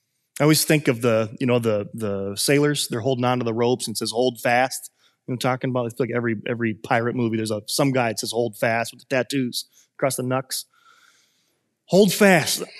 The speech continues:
And then abstain from every form of evil. Now, these, these are commands the Apostle Paul is giving us and to the church. That we're to love what is good,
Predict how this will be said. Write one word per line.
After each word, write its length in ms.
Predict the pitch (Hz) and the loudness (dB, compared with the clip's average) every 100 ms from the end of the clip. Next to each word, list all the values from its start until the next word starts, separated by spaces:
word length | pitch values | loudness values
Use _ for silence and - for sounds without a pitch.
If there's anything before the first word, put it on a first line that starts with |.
| - - _ _ _ _ _ _ _ _ _ _ _ _ _ _ _ _ _ - | -20 -20 _ _ _ _ _ _ _ _ _ _ _ _ _ _ _ _ _ -10
And 120 | 127 | -2
then 120 | 135 135 | 2 2
abstain 420 | 120 - 135 123 | 0 0 0 0
from 180 | - 123 | 0 -2
every 200 | 113 107 | -2 -4
form 300 | - 113 107 | -4 -4 -4
of 120 | 98 | -8
evil. 340 | 98 95 95 _ _ _ _ _ _ _ _ _ 127 | -10 -14 -20 _ _ _ _ _ _ _ _ _ -4
Now, 60 | |
these, 160 | 131 156 | 0 2
these 180 | 156 170 | 2 2
are 60 | |
commands 640 | 185 165 151 143 107 - - _ _ _ _ _ _ _ _ | 0 2 2 2 0 -6 -10 _ _ _ _ _ _ _ _
the 60 | - | -10
Apostle 420 | 113 143 143 - | -2 2 2 0
Paul 400 | 131 143 135 135 | 0 2 4 4
is 100 | 127 | 2
giving 240 | 113 131 131 | 0 0 0
us 240 | 123 - | 0 -2
and 100 | 120 | -6
to 60 | 123 | -8
the 60 | |
church. 500 | 120 - 117 110 - - _ _ _ _ _ _ _ _ _ _ _ - | -6 -4 -6 -6 -8 -10 _ _ _ _ _ _ _ _ _ _ _ -4
That 60 | |
we're 100 | 135 | -2
to 100 | 127 | 0
love 320 | 131 135 143 139 | 2 4 4 4
what 140 | 139 | 2
is 120 | 120 | 2
good, 480 | 107 139 147 147 151 | 0 4 6 6 2